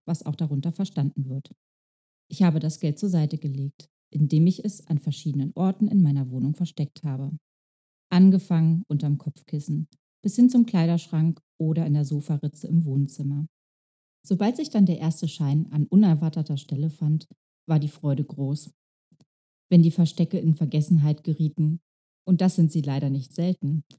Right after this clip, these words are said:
war der Ärger umso größer. Wer kommt schon auf die Idee, Geld zu verstecken? Nicht unbedingt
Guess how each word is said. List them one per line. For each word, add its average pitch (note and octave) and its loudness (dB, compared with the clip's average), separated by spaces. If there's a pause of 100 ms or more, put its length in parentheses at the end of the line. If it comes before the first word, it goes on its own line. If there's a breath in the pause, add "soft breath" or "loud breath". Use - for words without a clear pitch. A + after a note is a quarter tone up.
(260)
war F3 4
der D#3 -2
Ärger C#3 -4
umso C#3+ -4
größer. C#3+ -8 (880)
Wer F3+ 2
kommt A3+ 4
schon A3+ 2
auf - -6
die F3+ 2
Idee, F3+ 0
Geld F#3+ -2
zu D#3 -6
verstecken? D3 -8 (540)
Nicht D3 -4
unbedingt E3 2